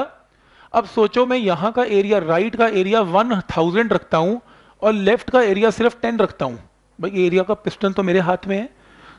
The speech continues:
तो एक बात बताओ कि जो फोर्स आएगी वो कितने टाइम ज्यादा आएगी, हंड्रेड टाइम। तो अगर मैं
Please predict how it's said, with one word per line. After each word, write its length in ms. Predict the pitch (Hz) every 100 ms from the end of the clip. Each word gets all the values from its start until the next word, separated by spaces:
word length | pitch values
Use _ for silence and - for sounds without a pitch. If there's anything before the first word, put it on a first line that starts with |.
| _
तो 100 | 240
एक 320 | 247 214 214 202
बात 140 | 233
बताओ 360 | 202 190 185 208
कि 80 | 208
जो 100 | 240
फोर्स 480 | - 185 220 226 202
आएगी 340 | 185 190 214
वो 80 | 226
कितने 320 | - 196 233
टाइम 260 | - 214 214
ज्यादा 220 | 185 185
आएगी, 380 | 196 196 208 294 - _ _ _ _
हंड्रेड 520 | - 147 160 160 151
टाइम। 260 | 143 127 120 _ _ _
तो 60 | -
अगर 280 | 165 185 202
मैं 140 | 220